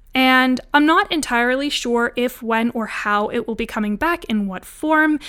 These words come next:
It may be just an entirely new podcast once the dust settles, once things organize themselves, once I get to an area where I know that I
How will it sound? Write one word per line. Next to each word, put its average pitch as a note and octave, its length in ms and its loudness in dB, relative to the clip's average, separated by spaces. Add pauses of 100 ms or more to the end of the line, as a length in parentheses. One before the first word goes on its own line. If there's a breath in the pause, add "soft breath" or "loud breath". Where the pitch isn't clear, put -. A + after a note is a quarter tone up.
(140 loud breath)
It F4+ 80 2
may G4 100 6
be A4+ 160 4
just F#4+ 220 0
an D4+ 60 0
entirely C4 500 2
new A3+ 140 0
podcast B3 640 0 (340 loud breath)
once C4+ 600 2
the A3+ 140 -2
dust G#3 320 -4
settles, D#4+ 680 4
once A#3+ 380 0
things A3+ 500 0 (140)
organize C#4+ 580 2
themselves, B3 840 0 (520 loud breath)
once C#4+ 440 2
I B3 280 2
get A3+ 300 -4
to B3 320 0
an A#3 180 0
area A#3 480 0
where A3 340 0
I A3+ 120 0
know A3+ 640 2
that G#3 340 -2
I D#4 180 4